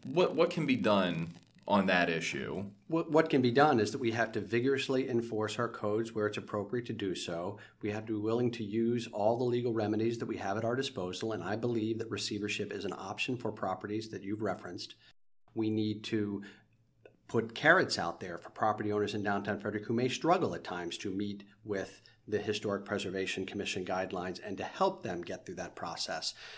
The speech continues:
Speaker 2: And communication with the citizenry is really important. I think that's been one of the real drawbacks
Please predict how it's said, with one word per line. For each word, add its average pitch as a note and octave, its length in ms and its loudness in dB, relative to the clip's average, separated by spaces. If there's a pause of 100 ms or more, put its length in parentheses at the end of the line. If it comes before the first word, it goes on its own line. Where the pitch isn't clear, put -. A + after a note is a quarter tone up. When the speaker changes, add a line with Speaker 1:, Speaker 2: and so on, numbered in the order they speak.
(240)
Speaker 2:
And B2+ 460 2 (240)
communication D#3 800 4
with A#2+ 140 0
the G#2 80 -4
citizenry G2+ 580 0
is G2 140 -6 (100)
really B2 300 4
important. G#2+ 460 0
I - 40 -8
think B2 200 -2
that's - 160 -4
been A2 180 0
one G#2 140 2
of F#2 100 -6
the F#2+ 100 -6
real C3 440 0
drawbacks G2 760 0